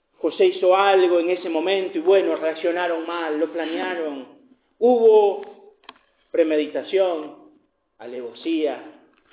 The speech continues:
y ventaja. Hicieron todo para acabar con él, pero aparece providencialmente la petición de uno, Rubén, versículo veintiuno.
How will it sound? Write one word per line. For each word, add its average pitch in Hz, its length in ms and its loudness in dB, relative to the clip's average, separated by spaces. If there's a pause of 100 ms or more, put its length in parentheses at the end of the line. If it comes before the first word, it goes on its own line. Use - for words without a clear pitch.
(180)
y 123 80 -14
ventaja. 117 640 -14 (1800)
Hicieron 226 520 -8
todo 233 680 6
para 165 180 2
acabar 180 500 2
con 165 200 -2
él, 165 260 -2
pero 151 680 2 (320)
aparece 185 760 4
providencialmente 233 1400 2 (480)
la 175 180 2
petición 190 640 2
de 190 100 2
uno, 185 380 0
Rubén, 175 460 2
versículo 185 480 0
veintiuno. 175 840 -4